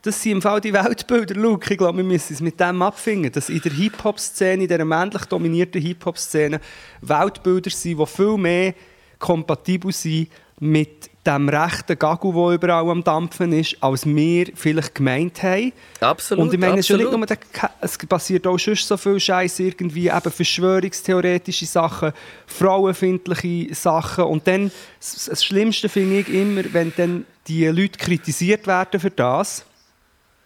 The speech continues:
Speaker 2: Mhm.
Speaker 1: Und
Speaker 2: Dann
Speaker 1: anstatt
Speaker 2: sind sie
Speaker 1: zu
Speaker 2: nachher, dann sind sie sich nachher
Speaker 1: reflektieren
Speaker 2: als, gerade als Opfer.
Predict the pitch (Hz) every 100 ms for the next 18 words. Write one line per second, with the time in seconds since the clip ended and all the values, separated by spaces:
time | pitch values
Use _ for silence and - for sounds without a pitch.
0 | _ 120 107 113 147 156 196 220 - 107
1 | 117 123 98 147 113 117 104 175 110 113
2 | 110 104 123 101 104 - 113 113 101 107
3 | - -